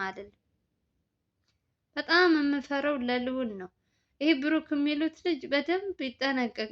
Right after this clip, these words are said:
ነበረ። በጣም ብዙ ነገሮች፣ ሚኪ ባለፈው ታግቶ ሳለ በጣም ጀግና ወንድማችን ነው ከነገራችን ላይ።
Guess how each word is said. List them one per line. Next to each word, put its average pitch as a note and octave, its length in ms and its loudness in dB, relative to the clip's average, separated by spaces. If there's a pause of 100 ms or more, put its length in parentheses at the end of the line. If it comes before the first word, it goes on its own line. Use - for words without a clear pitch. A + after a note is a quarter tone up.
ነበረ። G#3+ 460 -4 (320)
በጣም C#4 440 -2
ብዙ A#3+ 200 -4 (100)
ነገሮች፣ A3+ 540 -2
ሚኪ B3+ 360 -4
ባለፈው B3 640 -4
ታግቶ A#3 480 -6 (120)
ሳለ B3+ 340 -4 (580)
በጣም D#4 300 6
ጀግና B3+ 400 0
ወንድማችን A3 640 -4
ነው G#3+ 140 -8
ከነገራችን A3 800 -4
ላይ። D#4 160 -4